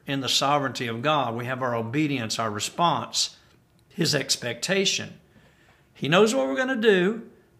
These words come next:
We don't, but we need to do what he's asking us to do. And then we can hasten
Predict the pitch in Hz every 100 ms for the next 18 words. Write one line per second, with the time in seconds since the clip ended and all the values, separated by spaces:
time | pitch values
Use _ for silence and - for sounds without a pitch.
0 | - 113 175 247 208 220 220 - - _
1 | _ _ _ _ _ _ 156 170 175 190
2 | 156 147 208 240 165 160 165 170 269 269
3 | - 127 107 - - 98 98 95 - _
4 | _ _ _ _ 143 160 190 208 208 170
5 | 165 - 254 269 - 117 101